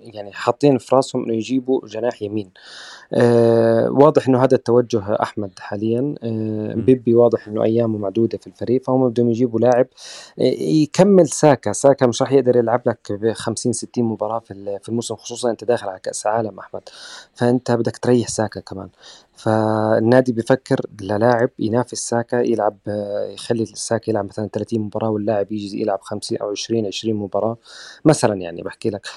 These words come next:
Speaker 1: ف-، فالفكرة النادي هلأ إنه ما يرو-، ما يدخل على جناح يلعب فت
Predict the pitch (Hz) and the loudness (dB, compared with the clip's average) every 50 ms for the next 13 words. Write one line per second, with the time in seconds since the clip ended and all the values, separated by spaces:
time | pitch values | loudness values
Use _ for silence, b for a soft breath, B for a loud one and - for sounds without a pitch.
0 | B B B B B B B - - 131 127 123 120 120 120 120 117 117 117 117 | B B B B B B B -4 2 4 4 6 6 4 4 2 2 2 2 2
1 | 117 113 113 113 - - 120 - - 165 165 - - 123 113 - - 113 110 117 | 2 2 0 0 0 -2 -2 0 2 0 2 4 4 2 2 2 0 0 2 4
2 | 131 139 135 123 123 131 131 131 143 143 - 123 113 113 123 135 139 135 123 120 | 4 4 4 4 2 2 4 4 4 4 4 2 0 2 2 2 2 2 2 0
3 | 120 117 127 139 143 135 - - 127 139 139 - - 160 151 143 113 113 113 107 | -2 -2 0 0 0 -2 -2 0 -2 -2 -2 -2 -2 -2 0 0 0 -2 -4 -6
4 | 110 107 120 135 131 - - 131 113 113 117 127 127 117 117 123 123 _ - - | -8 -8 -8 -8 -8 -10 -14 -18 -14 -10 -6 -4 -2 -2 -2 -2 -4 _ -14 -14
5 | - - - - 147 147 - | -14 -14 -2 0 0 0 0